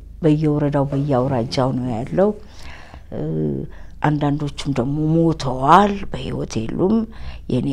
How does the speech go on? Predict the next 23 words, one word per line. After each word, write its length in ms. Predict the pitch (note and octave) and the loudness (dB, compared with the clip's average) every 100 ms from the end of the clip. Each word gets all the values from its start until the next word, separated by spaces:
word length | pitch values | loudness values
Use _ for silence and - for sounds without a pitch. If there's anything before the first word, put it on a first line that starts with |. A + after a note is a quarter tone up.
| - | 0
ኤጅ 180 | C3+ C3 | 0 0
ሜንት 340 | C#3+ C3+ B2 - | 0 0 0 -6
የነበሩ፣ 520 | - C3 - - F#2+ D3+ F#3+ - - - - - - | -10 -10 -8 -8 -6 -4 -6 -8 -10 -10 -10 -12 -10
እ፣ 100 | - D#2+ G2+ C#2+ - - | -6 -6 -6 -10 -12 -6
ዞሬ 300 | D#3 D3 C#3+ D3+ C#3 | 0 0 0 -4 -4
ሳይ 280 | - - - - - - - | -4 -2 -2 -6 -14 -14 -10
ደበረኝም 720 | - - - - - - - - - - - - - | -8 -8 -6 -8 -8 -12 -16 -16 -16 -14 -14 -16 -12
እና 140 | - | -10
"እዚህ 200 | - - - | -10 -10 -12
መቀመጥ 440 | - - - - | -4 -4 -4 -10
የለብኝም" 640 | - - - - - - - | -12 -12 -14 -14 -14 -14 -14
አልኩኝ። 460 | - - - - - - - - - - - - - - - - | -14 -14 -14 -16 -18 -18 -18 -20 -20 -20 -18 -18 -18 -20 -20 -16
"ሌላ 200 | - C#3 C#3 | -10 -10 -8
ቦታ 220 | B2 D3 D3 | -8 -4 -2
ሄጄ 260 | D3 - A2+ | -2 -4 -6
ሰርቫይቭ 540 | - C#3+ - - - - | -6 -8 -10 -10 -10 -10
ማድረግ 360 | - - - - | -10 -10 -12 -12
አለብኝ" 580 | - - - - - - - - - - - - - - - - - - - | -12 -14 -16 -16 -16 -16 -18 -18 -18 -18 -18 -18 -16 -16 -14 -16 -16 -16 -12
ብዬ 220 | C#3+ D3+ A#3+ C#4+ - - - | -8 2 2 2 -6 -14 -2
ከወንድሜ 420 | - D#3 C3 C3 B2+ | 2 2 2 0 0
ጋር 180 | A2 D3 | -2 -2
ግን 140 | C4+ | -4
ተገናኘሁኝ። 760 | - F#3 A#2 G2 E2+ F#2+ C#3+ | -2 -2 -2 -2 -4 -4 -4